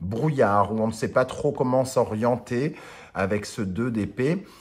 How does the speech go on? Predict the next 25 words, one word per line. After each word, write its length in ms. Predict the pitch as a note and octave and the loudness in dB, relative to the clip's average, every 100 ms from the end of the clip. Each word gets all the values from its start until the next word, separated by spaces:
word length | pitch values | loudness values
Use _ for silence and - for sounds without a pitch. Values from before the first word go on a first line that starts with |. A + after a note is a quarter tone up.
| - - | -20 -10
Euh, 320 | F#2 F#2+ F#2+ E2+ | -2 2 4 4
et 200 | C3 C3 | 4 4
on 180 | G#2+ G#2+ | 4 0
voit 300 | F#2 B2+ C3 | 4 6 8
encore 420 | G#2 - C3+ C3 | 4 4 4 4
cette 240 | G#2+ F2 | 0 0
balance 480 | E2+ G2 A#2 C3 - | 0 2 2 0 -2
qui 140 | - | -4
revient. 540 | F2+ F#2 E2+ G2 B2 C#3 | -2 -2 -2 0 2 4
Il 80 | A#2 | 4
va 140 | G2 | 2
falloir 560 | - F#2+ F#2+ A#2 A#2+ G2+ D#2 - | 2 0 2 2 2 2 0 -2
retrouver 680 | E2 A2 A#2+ - A#2 A#2 A2+ | 0 2 2 -2 -4 -2 0
l'équilibre, 960 | G#2+ G#2 - G2+ A2 D3 A2+ F#2 E2+ - - - - | 0 -2 -2 -2 0 0 4 4 2 -6 -20 -20 -12
euh, 280 | F2 F2+ F2 F2+ F2+ F2+ F2+ F#2 F2 | -4 -2 -2 -2 -4 -6 -6 -8 0
par 160 | A2 G#2 | 2 2
rapport 320 | G2+ B2 A2+ | 2 4 4
aux 160 | G#2+ | 4
idées 560 | G2 F#2+ A2+ A2 B2 C3 | 0 -4 -6 -4 -2 -2
qui 160 | - G2 | -4 -2
vont 200 | G2+ G2 | 2 2
être 220 | F#2+ G#2 | 2 -2
un 60 | |
peu 160 | G2 B2+ | -2 -4
confuses, 840 | B2+ B2 A#2 - G#2+ A#2 C3+ A#2+ | -4 -6 -6 -6 -2 0 0 -4